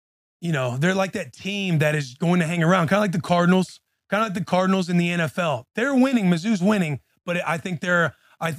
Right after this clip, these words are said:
again, I think it's a dog with fleas. I think they're five and oh, but they're not actually a five and oh team. I think they get beat. However, I'm nervous to pick L S U minus six and a half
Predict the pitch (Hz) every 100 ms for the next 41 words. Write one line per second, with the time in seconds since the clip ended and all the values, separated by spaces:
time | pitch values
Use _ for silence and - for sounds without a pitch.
0 | - 151 160 180 143 151 165 151 147 160
1 | 165 156 - 180 170 139 107 - 147 131
2 | 160 180 160 - 160 170 170 156 160 151
3 | _ - 127 190 190 180 - _ _ _
4 | 156 175 175 175 170 165 160 170 151 -
5 | 160 156 151 143 - 160 139 139 127 170
6 | 156 165 147 131 113 190 208 _ - 156
7 | 147 180 185 151 139 151 139 135 143 170
8 | 185 190 156 139 165 160 151 - 151 147
9 | 131 143 151 139 139